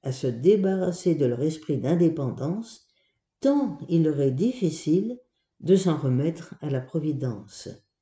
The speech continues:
L'intervention de Paul arrête la tentative de se sauver en abandonnant les autres à leur sort. Le résultat de ces deux initiatives malheureuses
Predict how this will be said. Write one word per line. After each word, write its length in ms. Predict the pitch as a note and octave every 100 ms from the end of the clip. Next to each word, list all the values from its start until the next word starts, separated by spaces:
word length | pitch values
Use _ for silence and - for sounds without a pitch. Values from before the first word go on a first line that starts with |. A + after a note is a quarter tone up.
| _ _ _ _ _ _ _ _ - _ _ _ -
L'intervention 760 | F#3 G3 G3 E3 D#3+ - C3+
de 200 | B2+ C#3+ C#3+
Paul 500 | A#3 C#4+ F#3 A#2+ A2+ _ _ -
arrête 380 | D#3+ C#3+ D#3 D#3
la 100 | B2+
tentative 840 | - F#3 F#3+ D3+ D3 D#3+ D#3 C3
de 120 | B2+
se 180 | B2+ B2
sauver 840 | - - F3 C#3 B2+ D3 A#3+ - _ _ -
en 200 | A3+ A3
abandonnant 640 | E3+ C#3+ C#3 B2+ C3+ F3+
les 220 | C#3+ B2
autres 200 | D#3+ D#3+
à 40 | C#3
leur 220 | C3 B2+
sort. 520 | - - C#3 G#2+ - C3 _ _ _ _ _ _ _ _ _ _ _ _ _ _ -
Le 140 | D#3+ E3
résultat 560 | F3 E3 F3 E3+ E3
de 140 | B2+ B2+
ces 200 | C#3+ C3
deux 320 | D3 C#3+ C3
initiatives 640 | B2 B2 B2+ A2+ C3+ C3
malheureuses 800 | B2 D#3+ C3+ G#2 A#2 F#3+ G#3 D3